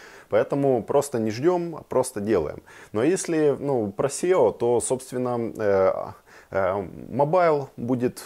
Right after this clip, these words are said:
э, постепенно в-, ну, то есть входить в жизнь сайтов. То есть он и так уже сейчас хорошо, э, под него начали все делать сайты, оптимизировать про, э, под, э, разные версии, тестировать сампом,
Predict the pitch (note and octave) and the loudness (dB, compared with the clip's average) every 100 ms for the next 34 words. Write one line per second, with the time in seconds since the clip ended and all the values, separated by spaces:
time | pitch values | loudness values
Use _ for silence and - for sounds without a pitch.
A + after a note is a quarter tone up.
0 | - - G#2+ G#2 - A#2 - A#2 C3 A#2 | -12 -2 0 0 0 -4 -2 -2 0 0
1 | G#2+ G2+ F#2 G2+ A2+ G#2+ F#2 F#2 - - | 0 -2 -2 -6 -6 -6 -2 -4 -6 -6
2 | A2 G#2+ G2 G#2+ G2+ G2 F2+ - F#2+ F#2 | -4 -4 -2 -2 -2 -6 -8 -4 -4 -6
3 | - G2+ - B2+ C3 E3+ - A2+ F#2 - | -6 -4 -4 -6 -4 -6 -2 0 0 -4
4 | - G#2 G#2 F#2 G#2 F#2+ - G2+ F2+ - | -10 -4 -4 -2 -4 -4 -2 0 0 -2
5 | - _ _ _ _ - - G#2 G2+ G#2 | -12 _ _ _ _ -18 -6 -4 -2 -2
6 | A2 A#2 G2 G#2 - F2+ F2+ - G2 F2 | 0 0 0 -2 -2 -2 -2 -2 -4 -2
7 | F#2 - C#3+ C3 - - - F#2+ F2+ F#2 | -2 0 2 2 2 -4 -6 -6 -2 0
8 | F2+ E2 - F2 E2 - - - - F2+ | 0 -2 -2 -4 -4 -12 -20 -14 -4 -2
9 | F2 G2 F2+ - F#2+ E2+ E2+ F#2+ G2+ F#2+ | 0 -2 -4 -4 -2 0 0 -2 -4 -4
10 | G2 C#3 B2+ - A2+ G2 G2 F2+ F2 F#2 | 0 0 0 -4 -4 0 0 0 -4 -6
11 | G2 F#2+ E2+ - - C3+ B2+ A2+ G#2 | -4 -2 -2 -4 -4 -4 -2 0 -2